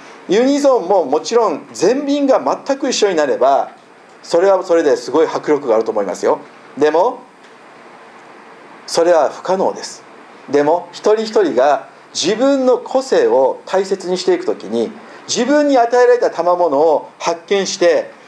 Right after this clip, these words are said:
そして自分に与えられた役割をはっきりと分かっていくときに、私たち一人一人の違いというものが、このハーモニーを生じさせていくことができるようになる。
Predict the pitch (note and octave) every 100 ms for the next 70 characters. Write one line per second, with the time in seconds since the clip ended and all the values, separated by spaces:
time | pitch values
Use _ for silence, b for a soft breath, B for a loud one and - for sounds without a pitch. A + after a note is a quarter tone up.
0 | - A3+ A3+ B3 A#3+ - B - - A#3
1 | C#4+ D4+ D4+ B3+ B3+ C4 B3+ B3+ B3 A#3
2 | A3+ A3 G3 - - - F3 A3 C4 C4+
3 | A3+ D#3 G3+ F#3+ B2 - _ _ - -
4 | A#3+ - - C#4 C4+ F#3+ C3+ C3+ G3 E3+
5 | D3+ D3+ A#2+ G#2 A2+ D#3+ A#2 - - B
6 | B B - D#3+ A#3+ B3+ B3 A#3 F3+ F3+
7 | G3 G3+ G3+ G3+ F#3 A2 - - C#3 E3
8 | A3+ A#3 A2+ G2+ F#2 F2+ A2 G#2 F2+ -
9 | - - - C#3 E3+ - - - - A#3
10 | D#4+ D#3+ A#2 B2 E3 E3 - - C#3 B2+
11 | C3+ C3+ A2 - C3 F#3+ F3 A#2+ A#2+ G2+
12 | F#2+